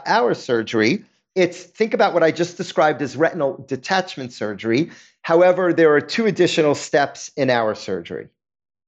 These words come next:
right? So the two additional steps are, we have to create the retinal detachment 'cause the patient doesn't have one.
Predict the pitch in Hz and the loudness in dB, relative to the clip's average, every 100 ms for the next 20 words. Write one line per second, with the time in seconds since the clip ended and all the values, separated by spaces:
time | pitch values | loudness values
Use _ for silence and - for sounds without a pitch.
0 | _ _ _ 139 160 - - - - - | _ _ _ -2 -2 -4 -20 -20 -8 0
1 | 156 151 240 247 226 208 196 170 - 165 | 2 2 2 2 2 0 -2 -4 0 0
2 | 160 - 143 143 - 123 113 165 180 147 | 0 2 2 2 -2 -10 0 2 4 2
3 | 202 214 175 165 160 139 127 127 - 113 | 0 0 -4 -4 0 2 0 -4 -16 -2
4 | 117 113 135 135 120 110 - 110 101 - | 0 2 0 -2 -8 -8 -4 -2 -2 -8
5 | 113 135 - - - - 131 123 120 107 | -8 -4 -6 -6 -10 -6 -6 -4 -10 -4
6 | 113 110 110 147 151 98 98 107 196 | -4 -4 -8 -4 -4 -4 -10 -10 -12